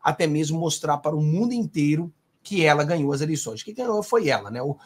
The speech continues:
o, o Gonzalez vai assumir a presidência,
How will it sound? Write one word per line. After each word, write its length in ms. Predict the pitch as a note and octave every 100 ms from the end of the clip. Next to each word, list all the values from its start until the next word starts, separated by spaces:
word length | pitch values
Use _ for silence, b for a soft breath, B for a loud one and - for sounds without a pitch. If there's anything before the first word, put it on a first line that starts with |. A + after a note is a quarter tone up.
| b b
o, 480 | E3 D#3 D#3 D3+ C#3
o 60 | D3
Gonzalez 680 | E3+ D3+ D3+ E3+ D3 B2
vai 360 | A#2+ C#3 F3 F3
assumir 320 | C#3 C#3 C3+
a 80 | B2+
presidência, 680 | - B2 A2+ B2+ E3 D#3